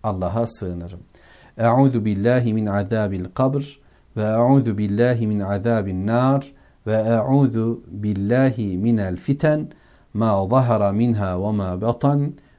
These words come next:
ve eûzu billahi min fitnetil a'varil kezzab" diye bu duayı da Peygamber sallallahu aleyhi ve sellem hem öğretiyor bize,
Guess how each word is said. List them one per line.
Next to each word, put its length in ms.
ve 60
eûzu 640
billahi 640
min 160
fitnetil 800
a'varil 600
kezzab" 760
diye 400
bu 120
duayı 400
da 260
Peygamber 420
sallallahu 540
aleyhi 180
ve 60
sellem 420
hem 160
öğretiyor 560
bize, 360